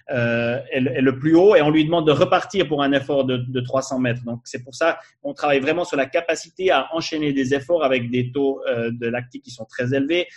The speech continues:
L'athlète va petit à petit perdre un peu sa coordination, son efficacité de course, et cetera. C'est pour ça que, ben, on limite dans le temps le nombre de séances, euh, d-, déjà dans la période, mais aussi dans une semaine, le nombre de séances, euh, qu'on va, euh,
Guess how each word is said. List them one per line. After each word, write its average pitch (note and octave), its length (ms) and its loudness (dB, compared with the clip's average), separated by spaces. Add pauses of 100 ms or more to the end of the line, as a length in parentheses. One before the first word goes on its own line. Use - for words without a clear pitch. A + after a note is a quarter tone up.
(160)
L'athlète C3+ 400 -2
va A#2 180 0 (320)
petit D3 280 -6
à C#3 60 0
petit D3 240 -8
perdre C3+ 260 0
un B2+ 100 0
peu B2+ 120 -2
sa B2 160 -4
coordination, D3+ 880 -2
son B2 220 -4
efficacité B2 720 -6
de A#2+ 80 -16
course, F#3 400 -4
et B2 100 -8
cetera. B2 480 -4 (340)
C'est C3 140 -6
pour D3 160 -10
ça F3+ 300 2 (360)
que, E3 300 4 (160)
ben, B2 220 -4
on B2 60 -2
limite E3 440 -4
dans C3 140 -2
le B2+ 160 -4
temps E3 160 -4
le C3+ 120 -2
nombre C#3 300 -2
de C3 80 -2
séances, C#3 540 -4 (360)
euh, A#2+ 160 -6
d-, C3 280 -10
déjà B2+ 320 -2
dans A#2+ 80 0
la A2 100 -2
période, E3 400 0
mais C3+ 80 2
aussi B2 480 -2 (160)
dans A#2 140 -4
une B2+ 160 -2
semaine, D#3 580 -2
le B2+ 100 -4
nombre C3 220 0
de C3+ 60 -2
séances, C3+ 560 -4
euh, A#2 100 -4
qu'on B2 160 -4
va, A#2 420 -2
euh, A2+ 300 -4